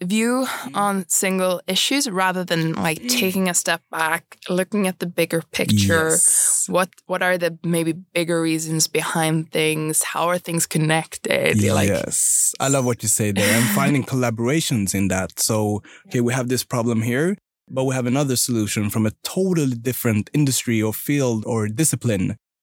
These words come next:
Speaker 2: How can these interact and solve this problem here? And finding the intersecting solutions.
Speaker 1: Yeah, definitely. You know, it's also about actually finding the root of the problem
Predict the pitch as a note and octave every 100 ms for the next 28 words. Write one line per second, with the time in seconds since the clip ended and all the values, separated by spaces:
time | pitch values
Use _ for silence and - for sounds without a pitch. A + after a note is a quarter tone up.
0 | _ - D3 C#3+ - B2+ B2 D3+ D#3 B2+
1 | A2 A2+ C3+ B2 C3+ A#2+ G#2 F#2+ - A2+
2 | A2 G#2+ - B2+ A2+ G#2+ A2 - B2 G#2
3 | A2+ A#2 E3 A2+ G#2+ G#2 G#2 _ _ _
4 | - D#3 D3+ B2+ A#2 G#2+ A2+ G#2+ G#2 G2+
5 | _ _ _ F#3 E3+ D#3+ - D#3+ - C3
6 | B2 - C3 C#3+ - F2+ F#2 E2+ - -
7 | _ - A#3 A3+ - F3+ G3+ A#3+ A3 E3
8 | E3 F3+ F#3 - G3+ A3+ - A3+ F#3 F3+
9 | F3 - - F3 - - F3+ F3 - _
10 | _ _ _ _ - F3 E3 E3+ E3+ E3
11 | D#3 D#3+ - E3 E3 - - E3+ G#3 A#3+
12 | C#4